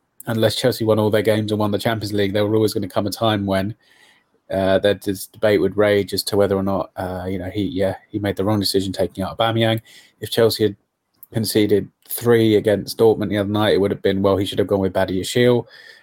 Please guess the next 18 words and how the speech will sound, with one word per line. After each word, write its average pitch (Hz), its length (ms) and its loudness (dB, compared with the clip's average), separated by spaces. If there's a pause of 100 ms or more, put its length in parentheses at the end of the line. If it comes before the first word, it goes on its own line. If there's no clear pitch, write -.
(160)
Um, 107 640 -2 (100)
so - 200 -2
he 135 100 4
was 123 120 4
really 131 140 2
damned 113 340 0
if, - 340 -4
if - 160 -8
he 104 80 -4
did 107 180 2
and 101 100 -6
damned 104 220 -2
if 95 80 -12
he 98 60 -8
doesn't 107 280 0
in 95 120 -6
that 98 160 -2
respect. - 460 -6